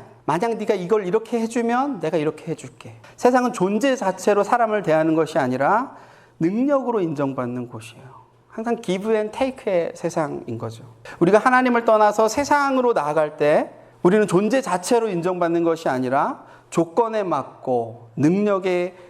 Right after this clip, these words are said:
입증될 때에만 인정받는 그런 노예 같은 존재로 살게 되기 쉽습니다. 근데 우리 하나님 아버지는 우리를 그렇게 대하시지 않고 우리를 있는 모습 그대로 받아주신다라는 거죠.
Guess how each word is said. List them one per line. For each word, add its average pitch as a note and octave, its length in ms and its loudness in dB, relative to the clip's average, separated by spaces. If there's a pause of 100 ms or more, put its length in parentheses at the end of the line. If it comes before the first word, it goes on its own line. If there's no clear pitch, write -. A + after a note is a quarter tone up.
(120)
입증될 F#3+ 600 -4
때에만 C#3 580 -2 (220)
인정받는 A#2+ 640 -6 (180)
그런 E3+ 220 -4
노예 D3+ 180 0
같은 D#3 300 -4
존재로 B2 640 -4 (220)
살게 E3+ 320 -2
되기 A#2+ 240 -6
쉽습니다. - 520 -14 (300)
근데 G3+ 100 4
우리 G#3 140 4
하나님 C4+ 380 4
아버지는 G3+ 400 2
우리를 F3 220 2
그렇게 F3 280 2
대하시지 D#3+ 460 4
않고 D#3+ 720 0 (400)
우리를 C3+ 220 6
있는 D#3 260 4
모습 C#3+ 260 -2
그대로 A#2 500 -2 (400)
받아주신다라는 A2+ 1160 -4
거죠. - 260 -18